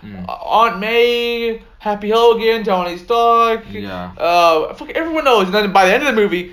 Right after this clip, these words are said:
Speaker 2: everyone in the fucking
Speaker 1: <laughs> Yeah,
Speaker 2: planet knows who
Speaker 1: ev-,
Speaker 2: fucking
Speaker 1: everyone knows
Speaker 2: Spider-Man
Speaker 1: it's
Speaker 2: is.
Speaker 1: Pete Mar-, uh, everyone knows it's Pete Parker.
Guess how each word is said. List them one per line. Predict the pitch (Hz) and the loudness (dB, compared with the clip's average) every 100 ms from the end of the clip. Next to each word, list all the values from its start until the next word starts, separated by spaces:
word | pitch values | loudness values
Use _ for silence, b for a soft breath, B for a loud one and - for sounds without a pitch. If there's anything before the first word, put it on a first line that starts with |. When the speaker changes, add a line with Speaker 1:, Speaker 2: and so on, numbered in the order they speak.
| B | B
Speaker 2:
everyone | 226 403 427 202 196 - | 2 4 2 0 -8 -12
in | 190 | -12
the | |
fucking | 185 254 254 220 | -4 -4 -2 0
Speaker 1:
<laughs> | |
Yeah, | - | 0
Speaker 2:
planet | 202 220 190 | 2 2 2
knows | 190 190 202 | 2 2 0
who | |
Speaker 1:
ev-, | 196 | -2
Speaker 2:
fucking | - 170 | -2 -2
Speaker 1:
everyone | 170 | 0
knows | 190 | 2
Speaker 2:
Spider-Man | 190 185 175 | 2 0 0
Speaker 1:
it's | 160 | -2
Speaker 2:
is. | 143 | -4
Speaker 1:
Pete | 131 | -8
Mar-, | 104 - | -12 -14
uh, | 120 104 98 _ - | -12 -12 -14 _ -18
everyone | 120 147 135 | -10 -8 -6
knows | 117 98 | -8 -12
it's | 92 | -18
Pete | - 117 | -16 -12
Parker. | 107 101 - | -10 -12 -12